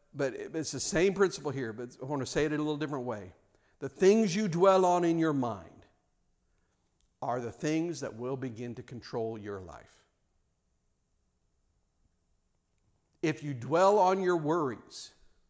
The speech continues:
your worries will consume you. If you dwell on your fears,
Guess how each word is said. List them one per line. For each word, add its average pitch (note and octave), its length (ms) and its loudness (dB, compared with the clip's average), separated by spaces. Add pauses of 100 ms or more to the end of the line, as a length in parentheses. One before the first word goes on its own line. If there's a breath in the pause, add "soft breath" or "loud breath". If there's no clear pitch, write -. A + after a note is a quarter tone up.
(460)
your C3+ 160 -6
worries C#3 560 0
will C3 160 -4
consume A#2 560 -10
you. - 60 -20 (1500)
If D#3+ 200 -2
you D#3 100 -2
dwell D#3+ 420 2
on F3 240 2
your E3+ 160 2
fears, - 720 -8